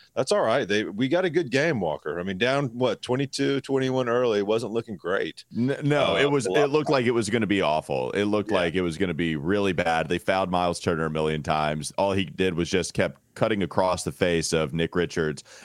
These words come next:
Speaker 2: every single possession. And then he'd get fouled, and then he made nine of his free throw attempts, all nine of 'em, and fifteen
Speaker 1: Yeah.
Speaker 2: points in the first
Speaker 1: I,
Speaker 2: quarter,
Speaker 1: I
Speaker 2: but
Speaker 1: thought,
Speaker 2: Hornets battle.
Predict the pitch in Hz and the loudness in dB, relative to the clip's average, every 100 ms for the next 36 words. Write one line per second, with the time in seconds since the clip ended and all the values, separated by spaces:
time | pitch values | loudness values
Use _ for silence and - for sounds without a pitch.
0 | - 101 80 92 90 87 - - 95 85 | -4 -2 0 0 0 -2 -6 -2 0 2
1 | 82 - 95 73 87 82 90 80 78 - | 0 -2 -2 0 0 0 0 0 0 -6
2 | - - 92 104 95 82 85 - 87 85 | -14 -6 -2 0 0 0 -2 2 2 2
3 | 82 82 80 82 80 67 82 85 82 73 | 0 -2 0 0 -2 -4 -2 0 -2 -4
4 | 69 - 85 73 67 67 69 67 69 76 | -6 -6 -6 -4 -4 -4 -4 -6 -2 -2
5 | 71 73 76 67 64 65 64 _ _ 76 | -2 -2 -2 -2 -2 -6 -6 _ _ -8
6 | 76 90 101 131 87 80 76 76 - 82 | -4 -2 0 0 0 -2 -2 -4 -2 -2
7 | - 98 92 98 127 110 180 - 76 85 | 0 0 0 2 0 2 0 0 0 0
8 | - | -4